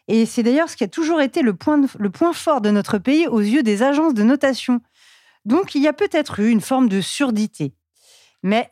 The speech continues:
le mouvement de protestation des Gilets jaunes, hein, a changé la donne. Il a révélé un malaise profond. Et c'était avant la flambée inflationniste.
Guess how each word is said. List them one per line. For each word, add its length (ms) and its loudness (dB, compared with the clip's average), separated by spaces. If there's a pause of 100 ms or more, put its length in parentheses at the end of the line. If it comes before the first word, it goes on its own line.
le 160 -2
mouvement 440 4
de 80 -2
protestation 680 -2
des 120 2
Gilets 260 2
jaunes, 260 2
hein, 120 2
a 100 -2
changé 340 -2
la 120 0
donne. 280 0
Il 120 0
a 80 0
révélé 520 -2
un 140 -2
malaise 460 -2
profond. 480 -2 (440)
Et 60 -8
c'était 400 -4
avant 280 -2
la 120 -2
flambée 380 -2
inflationniste. 840 -2